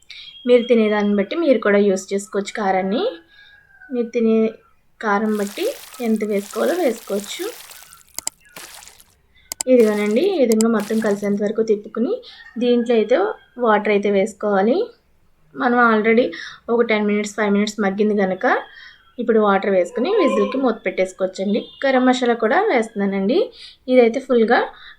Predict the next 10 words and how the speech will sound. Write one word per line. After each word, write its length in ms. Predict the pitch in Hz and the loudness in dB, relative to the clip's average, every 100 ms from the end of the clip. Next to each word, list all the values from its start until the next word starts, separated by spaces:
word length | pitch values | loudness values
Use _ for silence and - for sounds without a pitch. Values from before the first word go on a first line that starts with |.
| 269 | 4
టేబుల్ 220 | 226 220 | 4 4
స్పూన్ 200 | - 226 220 214 | 2 -2 0 -2
తోటి 240 | 214 359 554 - _ _ _ _ _ - - 226 | 0 2 0 -4 _ _ _ _ _ -20 -8 -6
ఒక 200 | 226 233 226 233 | -2 0 2 2
టేబుల్ 240 | 208 220 | 2 2
స్పూన్ 260 | - 220 208 | -2 -2 0
వేసి 220 | 202 202 392 330 | 0 2 0 4
హాఫ్ 240 | 226 - | 2 2
వేయండి, 240 | 196 190 220 | 0 0 0
సరిపోతుంది. 560 | 196 202 185 185 190 | -2 0 -4 -2 0